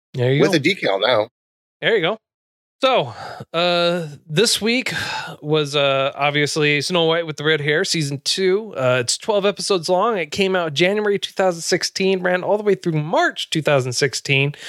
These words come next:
Speaker 1: So it's still relatively new in the grander scheme of things compared to some of the other shows that we've actually reviewed. Uh,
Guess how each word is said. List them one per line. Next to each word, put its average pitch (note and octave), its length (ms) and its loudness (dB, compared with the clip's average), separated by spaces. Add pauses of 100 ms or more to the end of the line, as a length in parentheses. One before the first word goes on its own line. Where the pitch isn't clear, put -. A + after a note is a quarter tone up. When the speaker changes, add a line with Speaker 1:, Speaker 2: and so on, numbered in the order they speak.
(200)
Speaker 1:
So F#3 180 2
it's E3 240 -4 (180)
still B3 400 2 (260)
relatively F#3+ 720 2
new F3 300 2
in C#3 140 0
the C3 200 2
grander C#3+ 300 0
scheme D#3 300 0
of C#3+ 100 -2
things E3 480 0 (640)
compared D3 340 0
to C#3 140 0
some C#3 220 0
of B2+ 60 0
the C3 80 4
other B2+ 280 2
shows C3 300 2
that C3+ 100 2
we've B2 180 -2
actually B2 320 2
reviewed. A#2 440 0 (580)
Uh, B2 400 2